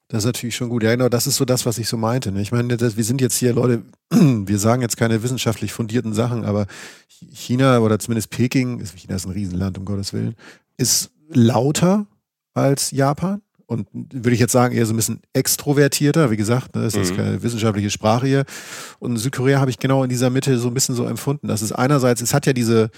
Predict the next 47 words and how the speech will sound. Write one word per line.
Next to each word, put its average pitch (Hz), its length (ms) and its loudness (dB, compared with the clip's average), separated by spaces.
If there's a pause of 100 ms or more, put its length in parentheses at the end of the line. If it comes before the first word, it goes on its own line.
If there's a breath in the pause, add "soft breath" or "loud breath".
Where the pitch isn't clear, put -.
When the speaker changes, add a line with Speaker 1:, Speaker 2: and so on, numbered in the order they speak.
(240 loud breath)
Speaker 1:
deshalb 131 280 6
ist 127 80 2
es - 40 0
so 131 80 2
schön, 170 280 4
dass 127 180 4
du 120 120 2
halt, 113 300 4
ähm, 110 240 -2
die, 107 180 -6
diese 110 220 -2
Unterkunft 131 500 0
gewählt 92 260 -2
hast, 107 180 -2
die 101 40 -6
mir 101 120 -2
jetzt 107 120 0
in 98 60 -10
dem 104 140 -2
Sinne 104 240 0
natürlich 101 360 -8
kein 107 160 -4
Begriff 110 220 0
ist. 120 100 0
Es 98 80 -4
gibt 107 140 -6
ja 101 40 0
tausend 98 340 -4
von 92 100 -8
Unterkünften 95 420 -10
da, 98 160 -4
aber, 104 220 -4 (500 loud breath)
ähm, 110 340 -2 (2000 soft breath)
dass - 180 0
du 131 140 0
einerseits 143 480 4
diese 131 180 0
Menschen 127 260 0
hast, 117 180 0
die 123 140 -8
das 117 220 0
beides 127 420 2
so 113 200 2
haben, 135 320 -2 (100)
also 104 220 -4
die, 104 80 -6
die 110 280 -4